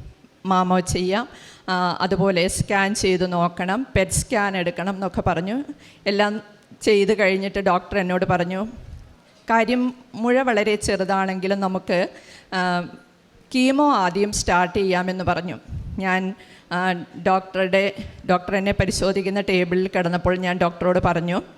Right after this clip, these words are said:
ആ, സ്കാൻ ചെയ്തിട്ടുണ്ടായിരുന്നില്ല അവിടുന്ന്, അതായത് പഴയ സ്കാൻ വെച്ചിട്ടായിരുന്നു ഡോക്ടർ നോക്കിയത്. അപ്പം ഞാൻ പറഞ്ഞു, "ഡോക്ടർ, ആ, എനിക്കെന്താണെന്ന് അറിയില്ല, എനിക്ക് അവിടെ എൻ്റെ അസുഖം മാറിയതുപോലെ എനിക്ക് തോന്നുന്നു,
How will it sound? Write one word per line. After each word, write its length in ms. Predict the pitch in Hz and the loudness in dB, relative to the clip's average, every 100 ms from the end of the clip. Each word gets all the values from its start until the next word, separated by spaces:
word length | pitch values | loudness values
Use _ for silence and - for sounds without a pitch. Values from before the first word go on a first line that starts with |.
| - - - - | -20 -20 -20 -6
ആ, 360 | 185 185 175 180 - 220 | -2 0 0 -2 -10 -10
സ്കാൻ 460 | - - 247 262 285 | -8 2 4 4 4
ചെയ്തിട്ടുണ്ടായിരുന്നില്ല 1000 | - 196 190 - 175 175 175 175 180 | 4 2 2 -2 0 2 2 0 2
അവിടുന്ന്, 380 | 196 175 170 175 170 - | 2 2 0 -2 -2 -2
അതായത് 340 | 185 185 190 | 0 2 2
പഴയ 440 | 180 220 208 226 262 | 2 2 4 4 4
സ്കാൻ 420 | - 208 202 208 | 2 0 0 2
വെച്ചിട്ടായിരുന്നു 640 | 196 - 202 196 180 190 | 0 0 0 2 2 2
ഡോക്ടർ 400 | 202 190 180 185 | 2 2 2 -2
നോക്കിയത്. 440 | 202 185 175 180 170 | 2 2 2 0 0
അപ്പം 260 | - 180 | -2 -2
ഞാൻ 240 | 196 185 190 | 0 2 2
പറഞ്ഞു, 220 | 180 185 | 0 0
"ഡോക്ടർ, 480 | 180 175 175 190 185 - - - - - | 0 0 0 -2 -2 -6 -20 -20 -10 -2
ആ, 260 | 190 180 - - | 2 2 0 0
എനിക്കെന്താണെന്ന് 960 | 233 247 240 208 214 226 233 247 247 | 0 2 0 0 0 2 2 2 2
അറിയില്ല, 640 | 214 185 185 185 180 185 - - - - 196 | 2 2 0 2 2 0 -2 -8 -8 -8 -2
എനിക്ക് 360 | 214 226 - | 0 0 0
അവിടെ 260 | 254 220 226 | 2 2 2
എൻ്റെ 280 | 214 208 247 | 2 2 2
അസുഖം 440 | 214 - 269 254 | 2 0 2 2
മാറിയതുപോലെ 800 | 233 202 202 208 214 208 214 226 | 2 2 4 2 2 4 4 4
എനിക്ക് 360 | 208 180 175 196 | 2 2 0 2
തോന്നുന്നു, 680 | 180 170 175 185 190 226 320 | 4 4 2 0 2 0 0